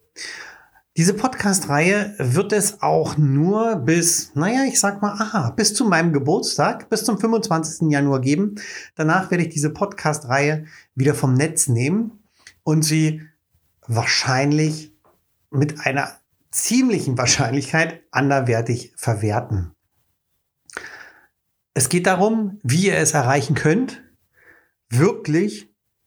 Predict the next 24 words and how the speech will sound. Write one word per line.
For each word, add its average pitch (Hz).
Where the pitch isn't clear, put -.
eine 127
Veränderung 135
zu 147
erreichen. 104
Ja, 139
es 131
geht 185
darum, 175
wie 156
ihr 156
es -
schafft, -
aus 135
diesem 139
alten 156
Trott 175
herauszukommen 151
und 160
neue 143
Wege 175
für 123
euch 107
zu -
finden. 101